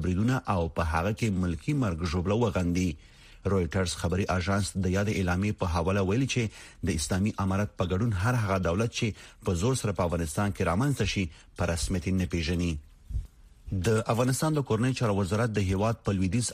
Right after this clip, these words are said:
او جنوب کې طالبان لخوا په بشپړه توګه د یو شمېر ولایتونو سقوط رد کړ، خو وایي چې وسلوال طالبان د کندهار لښکرګاه، بادغیس او غور په ښارونو کې مخته تللي دي. د کورنۍ چارو وزارت ویان میرویس ستانکزي نن جمعه امریکا غږ ته وویل چې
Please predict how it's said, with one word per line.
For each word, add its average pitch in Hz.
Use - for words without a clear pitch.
او 90
جنوب 110
کې 101
طالبان 98
لخوا 104
په 90
بشپړه -
توګه 113
د 90
یو 101
شمېر 90
ولایتونو 101
سقوط -
رد 95
کړ، 107
خو 92
وایي 123
چې 117
وسلوال 90
طالبان 98
د -
کندهار 92
لښکرګاه، 90
بادغیس 131
او 95
غور 135
په -
ښارونو 92
کې 90
مخته -
تللي 85
دي. 87
د 92
کورنۍ 95
چارو 90
وزارت 92
ویان 95
میرویس 90
ستانکزي 87
نن 95
جمعه 98
امریکا 87
غږ 101
ته 101
وویل 131
چې 101